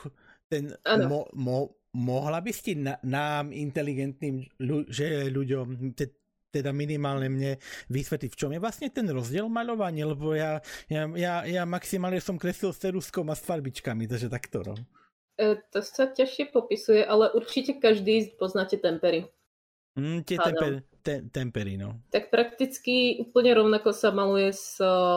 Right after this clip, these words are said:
Speaker 2: akrylom. Ono je to dosť, dosť rovnak-, vypadá to úplne rovnako, akurát, že ten akryl je kvalitnejší, keď zaschne. Tie tempery,
Speaker 1: Mhm.
Speaker 2: keď zaschnú, tak sú také suché a vedia popraskať.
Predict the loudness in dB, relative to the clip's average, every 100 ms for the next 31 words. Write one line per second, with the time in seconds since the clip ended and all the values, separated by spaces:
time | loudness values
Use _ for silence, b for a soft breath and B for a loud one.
0 | 2 -2 -4 0 2 2 0 -2 _ _
1 | _ _ _ _ _ 0 4 4 4 4
2 | 6 6 4 0 -16 -20 _ 2 6 8
3 | 8 4 2 -4 2 6 8 6 2 4
4 | 4 4 2 -2 -4 -6 -6 2 6 6
5 | 4 4 6 8 6 4 0 0 2 2
6 | 2 2 0 0 -2 -6 -2 -2 -2 -8
7 | -8 -8 -8 -12 _ _ _ _ -2 2
8 | 4 6 8 8 8 4 -2 -6 -4 -2
9 | -4 0 0 -2 -4 -4 -2 -2 0 2
10 | 2 2 2 0 0 -2 -4 -4 -6 -14